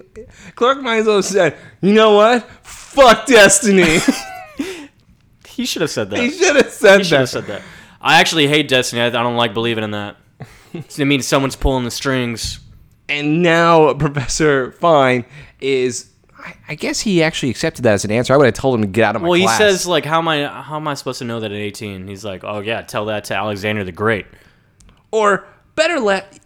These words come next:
Speaker 1: let's look at Smallville right now, and let's look at Lex Luthor.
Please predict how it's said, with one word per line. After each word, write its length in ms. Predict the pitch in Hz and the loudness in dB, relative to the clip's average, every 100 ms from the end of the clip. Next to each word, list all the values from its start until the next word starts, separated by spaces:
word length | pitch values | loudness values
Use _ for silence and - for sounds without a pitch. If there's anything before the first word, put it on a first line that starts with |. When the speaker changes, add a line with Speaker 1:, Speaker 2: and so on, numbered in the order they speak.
| - | -4
Speaker 1:
let's 320 | 330 339 - | -2 0 0
look 200 | 320 - | -2 0
at 240 | 262 254 - | 0 0 -4
Smallville 760 | - 220 220 254 208 123 127 | -6 -2 -2 -2 0 2 2
right 260 | 170 190 190 | 0 -2 -4
now, 360 | 196 226 196 - | -6 -4 -6 -8
and 440 | 190 196 196 185 - _ _ | -6 -4 -4 -6 -10 _ _
let's 340 | 185 208 - - | -6 -4 -6 -6
look 140 | 214 | -6
at 140 | 220 190 | -4 -6
Lex 220 | 220 - | -6 -4
Luthor. 360 | 294 - 92 | -4 -4 -8